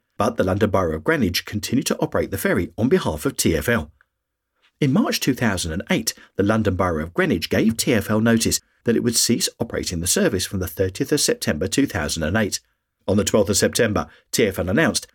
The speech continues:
that the outsourcing group Serco would take over the operation of the service from the first of October two thousand and eight. The contract ran initially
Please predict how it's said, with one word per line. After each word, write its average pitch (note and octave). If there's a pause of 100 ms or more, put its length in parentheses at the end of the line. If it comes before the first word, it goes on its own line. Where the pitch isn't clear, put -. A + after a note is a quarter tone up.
(200)
that -
the G#2+
outsourcing G2+
group D#2
Serco - (260)
would G#2
take D3+
over G#3
the A3+
operation F#2+
of F#2+
the G#2
service B2+ (240)
from G#2+
the F2+
first G2
of A#2
October F#2+
two B2
thousand F2+
and F#2
eight. G2 (680)
The -
contract G#2
ran G#2+
initially G#2